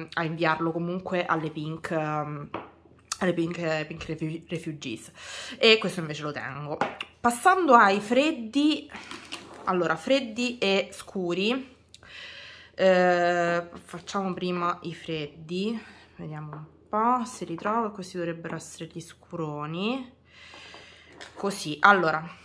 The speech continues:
eh, i For Effortless lo tengo perché è uno dei miei rossi, un rosso che, che mi piace moltissimo. Invece do via,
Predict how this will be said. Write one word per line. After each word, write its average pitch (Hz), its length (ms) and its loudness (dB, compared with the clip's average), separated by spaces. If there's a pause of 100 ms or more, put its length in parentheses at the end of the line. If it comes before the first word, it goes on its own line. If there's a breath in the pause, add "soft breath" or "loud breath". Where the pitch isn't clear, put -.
(720 loud breath)
eh, 185 540 2 (140)
i 254 140 0
For 233 200 2
Effortless 254 1200 2
lo 165 140 -4
tengo 156 540 -2
perché 180 280 -8
è - 20 -4
uno 151 320 -6
dei 147 140 -6
miei 143 160 -8
rossi, - 400 -10
un - 80 -14
rosso - 300 -14
che, 147 80 -14 (240)
che - 120 -14
mi 156 80 -8
piace 151 220 -6
moltissimo. 294 840 -4 (580 loud breath)
Invece 190 720 4
do 208 400 4
via, 180 680 2